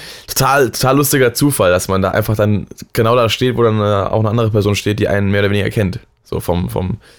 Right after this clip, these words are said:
vom Se-, Hören, Sehen <laughs> quasi. Ich, äh, schlürf mal kurz am Tee. Solange er noch lauwarm ist. <laughs>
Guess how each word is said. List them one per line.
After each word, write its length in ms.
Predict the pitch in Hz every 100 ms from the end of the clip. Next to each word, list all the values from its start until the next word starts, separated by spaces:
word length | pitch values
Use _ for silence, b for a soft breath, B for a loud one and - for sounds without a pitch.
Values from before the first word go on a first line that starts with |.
| b
vom 180 | - 120
Se-, 300 | 113 101 107 95
Hören, 380 | 120 156 151 127
Sehen 540 | 110 117 120 110 98 98 -
<laughs> 420 | 151 135 151 160 -
quasi. 520 | 107 85 95 92 - B B B
Ich, 60 | -
äh, 260 | 95 92 92 b b b b b
schlürf 240 | - 143 127
mal 100 | 113
kurz 180 | 110
am 100 | -
Tee. 340 | 98 98 110 135 _ _ _ _ _ _ _ _ _ _ _ _ _ _ _ _ _ _ _ _ _ _ _ _ _ _ _ _ _ _ - - - - _ -
Solange 280 | - 143 101
er 40 | 98
noch 80 |
lauwarm 400 | - - 92 -
ist. 220 | 98 -
<laughs> 40 | -